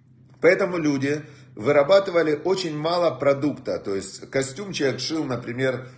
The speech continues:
э, то же самое. Руками посадил лен, руками там остриг овец.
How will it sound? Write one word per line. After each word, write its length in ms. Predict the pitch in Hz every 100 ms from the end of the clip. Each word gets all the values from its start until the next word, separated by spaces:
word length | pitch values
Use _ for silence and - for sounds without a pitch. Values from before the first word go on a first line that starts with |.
| - -
э, 160 | 98 95
то 120 | 151
же 100 | 147
самое. 380 | 147 127 101 110
Руками 440 | 127 147 151 131
посадил 520 | 117 113 123 120 123
лен, 400 | 113 147 147 139
руками 460 | 120 113 127 127 117
там 220 | 113 104
остриг 400 | 104 - 123 123
овец. 480 | 120 135 147 127